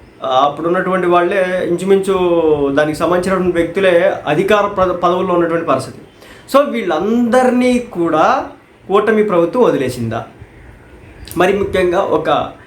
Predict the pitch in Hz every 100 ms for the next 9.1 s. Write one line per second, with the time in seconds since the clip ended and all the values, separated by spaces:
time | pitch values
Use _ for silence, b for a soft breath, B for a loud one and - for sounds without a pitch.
0 | B B B B B B - 190 190 -
1 | 196 - 220 214 208 190 180 180 175 170
2 | 170 165 165 220 147 165 220 - - 208
3 | 196 208 220 214 180 190 196 196 190 180
4 | 175 175 170 170 247 - - - - -
5 | - - - - - - - 185 185 233
6 | 233 226 202 196 208 277 277 190 185 185
7 | 180 175 196 196 190 185 165 165 175 156
8 | 139 131 123 - 147 175 170 175 180 170